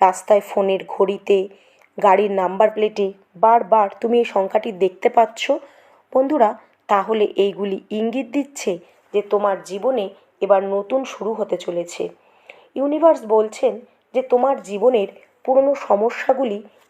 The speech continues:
এবার প্রায় শেষের দিকে। তুমি নতুন শক্তির মধ্যে প্রবেশ করছো, যেখানে অভাবনীয় পরিবর্তন আসছে। তিন, ডবল ফোর ডবল ফাইভ সংখ্যাটি কিভাবে ব্যক্তিগত সম্পর্কের উপর প্রভাব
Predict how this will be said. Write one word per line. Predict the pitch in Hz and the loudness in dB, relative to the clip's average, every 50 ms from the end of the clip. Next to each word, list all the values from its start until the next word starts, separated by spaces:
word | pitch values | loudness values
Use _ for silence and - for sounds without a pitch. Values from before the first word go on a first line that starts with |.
| _ - | _ 0
এবার | - 202 190 202 196 196 | 0 4 4 4 2 2
প্রায় | 196 - 226 226 254 285 | 4 4 6 6 6 4
শেষের | 269 - - 202 - - 202 190 175 170 | 0 -2 -4 -4 -2 -2 -2 -2 -2 -4
দিকে। | 185 180 180 - 185 185 _ _ _ _ _ _ _ _ _ - | -10 -12 -10 -12 -12 -12 _ _ _ _ _ _ _ _ _ -6
তুমি | 302 285 311 | -2 -2 0
নতুন | 277 240 240 240 247 - 302 294 285 | 2 4 2 2 2 2 -2 -2 -2
শক্তির | - - - 233 208 - - - 277 269 226 | -4 0 0 0 0 0 -4 -4 -4 -2 0
মধ্যে | 220 214 196 170 165 226 277 349 - - _ _ _ _ - | 2 0 0 0 -2 -2 -2 -2 -4 -14 _ _ _ _ 2
প্রবেশ | - 233 220 196 220 214 - - | 2 4 4 4 2 -2 -2 -2
করছো, | - 202 190 196 - - - 190 180 185 - _ _ _ _ _ _ - | -2 -2 -2 -2 -6 -8 -6 -4 -6 -6 -8 _ _ _ _ _ _ -14
যেখানে | 202 190 220 226 - 226 226 220 226 247 - _ _ _ _ _ - | -4 -4 -4 0 2 2 2 2 0 -2 -6 _ _ _ _ _ 2
অভাবনীয় | - 214 214 214 - 285 285 285 277 262 240 220 254 330 - - _ _ _ | 4 4 4 4 2 0 2 2 2 0 0 -2 -4 -4 -8 -16 _ _ _
পরিবর্তন | - 220 208 208 190 196 190 185 190 - 202 190 | 2 4 4 4 4 4 4 4 2 -2 -2 0
আসছে। | 185 180 180 - - - - - 180 180 175 _ _ _ - _ _ _ _ _ - | 0 -2 -4 -6 -12 -18 -12 -12 -12 -12 -12 _ _ _ -20 _ _ _ _ _ -4
তিন, | 294 269 240 220 226 233 - _ _ _ _ _ - 208 | -2 -2 -2 -2 -4 -8 -14 _ _ _ _ _ -8 2
ডবল | 202 214 202 196 240 247 233 | 4 4 4 4 2 0 0
ফোর | - - 269 262 262 262 - _ _ _ - | 0 2 2 2 2 0 -8 _ _ _ 2
ডবল | 196 202 196 190 214 220 | 6 6 6 6 6 0
ফাইভ | 220 - 233 226 226 | 2 2 2 2 2
সংখ্যাটি | - - - 208 196 202 - - 220 214 - 208 208 - _ _ | 2 0 0 0 0 0 0 0 -2 0 -2 -12 -12 -14 _ _
কিভাবে | - 262 285 294 277 285 | -6 -4 0 2 2 4
ব্যক্তিগত | 233 220 202 208 - - 233 240 233 247 | 4 4 4 4 0 4 4 4 4 4
সম্পর্কের | 233 - - 208 196 190 196 - 214 220 - 220 | -2 0 0 0 0 0 -2 -4 -2 -2 0 -2
উপর | 233 - 240 220 | 2 2 0 0
প্রভাব | - - - 196 196 196 | 0 -4 0 2 2 2